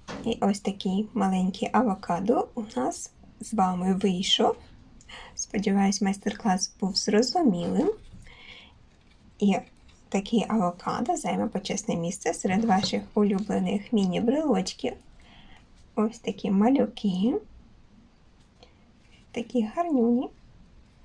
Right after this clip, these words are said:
Ось така посмішка мені подобається більше, ніж така. Не знаю. А вам яка подобається більше?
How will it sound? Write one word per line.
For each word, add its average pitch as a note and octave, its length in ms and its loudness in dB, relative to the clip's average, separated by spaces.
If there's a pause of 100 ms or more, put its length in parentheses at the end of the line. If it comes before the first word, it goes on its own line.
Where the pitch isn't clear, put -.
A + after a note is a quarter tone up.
(1600)
Ось G3+ 120 -6
така G3 240 -2
посмішка F#3+ 520 -4
мені F#3 200 0
подобається G3+ 580 0
більше, G#3+ 380 -4
ніж D4+ 240 -2
така. - 320 -14 (800)
Не A#3 120 4
знаю. A#3 420 -2 (540)
А C4+ 80 -2
вам A3+ 180 2
яка C4 200 -4
подобається D#4 440 -10
більше? - 360 -6